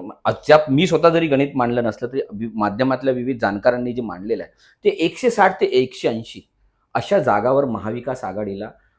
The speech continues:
विधानसभा म-, अ, मतदारसंघामध्ये एकशे ऐंशी जवळपास, एकशे साठ ते एकशे ऐंशी, अ, हे मताधिक्य आहे. हे मताधिक्य आणि महाराष्ट्रात सत्ता मिळवायला एकशे चौवेचाळीसच आमदार लागतात.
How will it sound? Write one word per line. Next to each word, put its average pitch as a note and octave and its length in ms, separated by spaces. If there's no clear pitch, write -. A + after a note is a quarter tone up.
विधानसभा B2+ 520
म-, G#2+ 160
अ, F#2 260
मतदारसंघामध्ये G2 880
एकशे G#2+ 240
ऐंशी F#2+ 300
जवळपास, F#2+ 440
एकशे A2 180
साठ - 240
ते G2+ 60
एकशे F#2 200
ऐंशी, - 300
अ, B2 40
हे F3+ 120
मताधिक्य A#2+ 580
आहे. - 300
हे C4 80
मताधिक्य A3 760
आणि E3 200
महाराष्ट्रात F#3+ 560
सत्ता - 380
मिळवायला F3+ 400
एकशे F3 220
चौवेचाळीसच E3+ 720
आमदार G#2+ 300
लागतात. - 320